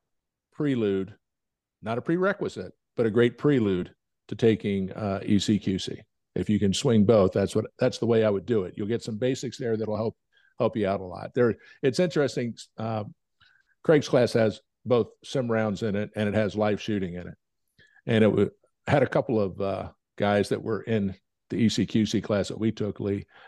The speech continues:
They didn't show up for the last day because there wasn't, they, they just, I don't, I don't know why, but, um, it, it was a real shame. They're both great classes, and they will both drive home,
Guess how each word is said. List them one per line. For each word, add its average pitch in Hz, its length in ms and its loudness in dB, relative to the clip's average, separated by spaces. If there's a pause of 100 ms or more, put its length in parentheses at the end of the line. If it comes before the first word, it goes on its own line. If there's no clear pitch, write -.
They 151 100 4
didn't 139 200 0
show 120 180 4
up 117 160 0
for - 60 -10
the - 80 -6
last 95 320 -4
day 95 380 -6 (480)
because 92 640 2 (360)
there 110 120 2
wasn't, 110 280 0 (380)
they, - 200 -4 (180)
they 101 120 6
just, 98 260 6 (760)
I 92 100 4
don't, - 160 2
I 117 140 2
don't 127 120 4
know 127 120 6
why, 117 500 4 (480)
but, 95 300 -2
um, 95 380 -12 (800)
it, 110 180 4
it - 40 6
was 110 140 6
a 110 60 8
real 113 180 8
shame. 98 480 2 (720)
They're 107 180 4
both 117 320 4
great 117 240 2
classes, 107 420 -2
and 104 80 -8
they 110 60 -2
will 107 100 2
both 135 300 0
drive 127 300 -2
home, 120 360 -8